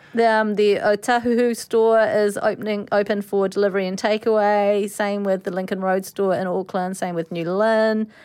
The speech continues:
Botany. Uh, and then all the, um, there's a bunch of other stores that are, are still operating. Uh, Bayfair in Mount Maunganui. And who else is operating?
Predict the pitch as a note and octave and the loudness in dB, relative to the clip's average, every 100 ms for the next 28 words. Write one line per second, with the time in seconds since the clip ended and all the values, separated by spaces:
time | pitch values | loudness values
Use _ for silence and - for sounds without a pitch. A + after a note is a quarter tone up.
0 | - - G#3 G3 G#3 G3 G3 G3 G3+ - | -20 -4 -2 -2 -2 0 0 -2 -6 -14
1 | - _ F#3+ F3+ G#3 G#3 G#3 G3 G3 G3 | -20 _ -2 0 2 2 2 2 -2 -4
2 | - - - - A3+ A3+ G3+ F#3+ F3+ F3+ | -8 -14 -20 -4 0 2 4 2 4 2
3 | F3 E3+ E3+ E3+ F#3 F#3+ - - - G3 | 2 0 -4 -10 -12 -14 -20 -20 -8 -6
4 | F3+ G3 F#3 F3 D#3+ E3+ - E3+ D#3 D#3 | -2 -4 -2 -2 -2 -2 -6 -6 -4 -6
5 | - D3 - D3 D3 D3 - D#3 - D3+ | -4 -4 -2 -2 0 -2 -4 -8 -6 -6
6 | - D3+ D3 D3 C#3+ D3 - D#3 C#3+ D3+ | -4 -4 -2 -4 -8 -12 -10 -6 -4 -6
7 | - E3 D#3 - E3 D#3 - D#3 D#3 D#3 | -4 -4 -4 -4 -2 -2 -4 -8 -8 -8
8 | D#3 D#3+ F3 F3+ F3+ G3 A#3+ A#3+ B3+ - | -8 -6 -8 -6 -8 -4 0 0 -2 -8
9 | - - - - E3 D#3 D3+ D3+ D3+ D3 | -20 -20 -20 -10 -6 -4 -2 -2 -2 -4
10 | D#3 - - G3 D#3 D3+ C#3+ - C#3+ C#3+ | -6 -12 -8 -6 -6 -6 -8 -4 -4 -2
11 | D3+ D#3 | -4 -6